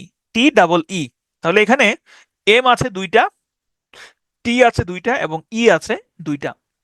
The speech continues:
কমিটি। কমেমোরেট, কমেমোরেট মানে হচ্ছে যে, আহ, কোনো কিছুর স্মৃতি ধরে রাখা বা স্মৃতিচারণ করা, হ্যাঁ, মনে করা, স্মরণীয়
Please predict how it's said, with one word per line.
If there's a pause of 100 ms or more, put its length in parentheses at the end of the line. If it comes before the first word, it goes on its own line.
(280)
কমিটি। (100)
কমেমোরেট, (360)
কমেমোরেট (420)
মানে
হচ্ছে
যে, (580)
আহ,
কোনো
কিছুর (100)
স্মৃতি
ধরে
রাখা
বা (120)
স্মৃতিচারণ
করা, (100)
হ্যাঁ, (300)
মনে
করা,
স্মরণীয়